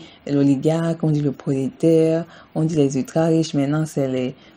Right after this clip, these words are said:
on dit les apatrides, on, on emploie des choses et on s'éloigne, on s'éloigne, on s'éloigne du véritable problème,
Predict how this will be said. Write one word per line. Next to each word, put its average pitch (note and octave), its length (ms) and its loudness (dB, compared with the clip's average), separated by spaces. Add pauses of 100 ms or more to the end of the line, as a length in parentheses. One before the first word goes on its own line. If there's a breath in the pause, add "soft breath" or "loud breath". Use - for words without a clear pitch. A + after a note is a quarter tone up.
on D#3 100 -2
dit D3+ 140 -2
les C#3 200 0
apatrides, F3 840 0 (320 loud breath)
on, F#3 100 0 (140)
on G#3+ 100 4
emploie G3 260 2
des D#3+ 120 2
choses G3+ 400 4
et - 80 0
on G3 100 6
s'éloigne, F#3+ 640 0
on G#3 80 2
s'éloigne, F#3 640 0
on F3+ 60 0
s'éloigne E3 560 2
du E3 100 0
véritable C#3 440 -4
problème, C3+ 420 -6